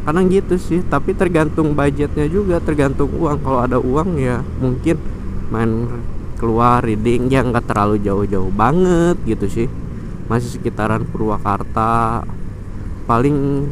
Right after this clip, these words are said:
kalau misalkan libur juga ke Subang juga jarang sih, ke Subang jarang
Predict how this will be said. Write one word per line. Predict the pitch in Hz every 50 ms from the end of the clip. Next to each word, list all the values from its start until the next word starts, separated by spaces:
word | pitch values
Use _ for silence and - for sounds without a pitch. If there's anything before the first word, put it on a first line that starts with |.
| -
kalau | 113 117 117 117
misalkan | 120 120 - 120 113 123 120 117 120 120 117
libur | 123 120 123 135 151 170 165 151
juga | 135 127 113 110 110 107 95 - -
ke | - - 120 -
Subang | - 117 107 104 101 104 113 120 139 143 143 151 143 139 120 113
juga | 107 101 104 101 92 - - - - - - - - - - -
jarang | 117 117 113 110 110 104 95 92 90 90 95 104 107 104 101 101 98
sih, | - - - 143 147 143 139 -
ke | - 120
Subang | 107 - 113 110 104 107 120 135 135 131 117
jarang | 101 95 95 95 95 95 104 110 120 120 110 107